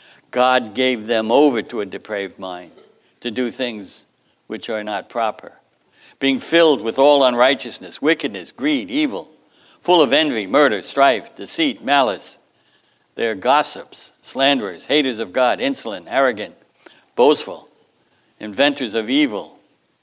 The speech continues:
disobedient to parents, without understanding, untrustworthy, unloving, unmerciful."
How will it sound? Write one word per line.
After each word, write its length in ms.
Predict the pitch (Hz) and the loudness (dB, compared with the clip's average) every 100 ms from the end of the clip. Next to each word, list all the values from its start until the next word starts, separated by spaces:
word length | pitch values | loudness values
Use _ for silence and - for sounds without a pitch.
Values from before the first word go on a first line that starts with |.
| _ - | _ -10
disobedient 600 | 131 131 110 127 123 101 | -4 -4 -2 -2 -2 -6
to 80 | |
parents, 640 | 101 110 127 117 - - - _ _ _ _ _ | -10 -4 -2 -2 -8 -18 -20 _ _ _ _ _
without 360 | 113 113 135 139 | -4 2 4 4
understanding, 840 | 131 120 - 143 143 123 101 87 - _ _ _ _ _ _ _ _ | 2 -2 -4 -2 -2 -2 -6 -12 -20 _ _ _ _ _ _ _ _
untrustworthy, 880 | 147 151 - 160 156 - 120 104 104 | -2 -2 0 0 0 0 -4 -2 -4
unloving, 640 | 123 151 135 139 113 95 87 _ | -2 0 2 2 0 -8 -14 _
unmerciful." 840 | - 131 120 135 127 113 98 92 - | -8 -4 -2 -2 -2 -8 -10 -14 -16